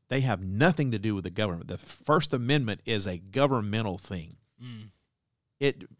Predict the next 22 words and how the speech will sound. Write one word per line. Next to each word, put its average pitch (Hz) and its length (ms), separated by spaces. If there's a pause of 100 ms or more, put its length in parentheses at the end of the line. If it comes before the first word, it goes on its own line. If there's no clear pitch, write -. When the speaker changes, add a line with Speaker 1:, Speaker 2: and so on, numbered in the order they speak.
(560)
Speaker 1:
is 117 320 (180)
a 101 360 (680)
right 135 360 (120)
that 107 220
we 117 280
have 113 600
for 101 160
the 101 260 (200)
government 151 500
of 156 80
the 143 60
United 135 300
States 123 340
of 110 60
America 92 640 (1120)
to 104 140 (320)
not 117 500 (1080)
mute 117 580 (480)
my 117 200
voice 104 640 (800)
from 95 180
saying 113 340